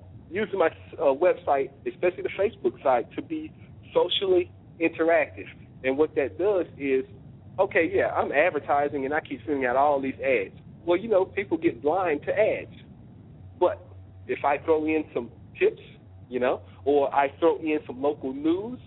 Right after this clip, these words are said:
or I throw in some pictures, or I throw in some videos, it breaks up the monotony of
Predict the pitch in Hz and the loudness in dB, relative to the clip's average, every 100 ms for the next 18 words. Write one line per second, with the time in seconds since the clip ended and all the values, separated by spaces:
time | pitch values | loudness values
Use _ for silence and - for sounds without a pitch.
0 | - - - 135 160 135 - 170 160 147 | -20 -20 -4 0 2 0 0 2 2 2
1 | 151 - 120 - 190 185 - 226 214 131 | -2 -2 -4 0 -2 0 -4 -4 -2 -2
2 | 113 - 175 165 156 151 131 - 196 196 | -2 2 2 2 0 -2 -6 -4 -4 -2
3 | 147 143 143 - - 123 139 - 185 202 | 0 0 -2 -14 -16 -8 -8 -2 -2 -2
4 | - - 185 196 151 135 139 190 180 147 | -6 -4 -4 0 -2 -2 -2 -4 -4 -6
5 | 135 113 131 123 | -8 -2 0 0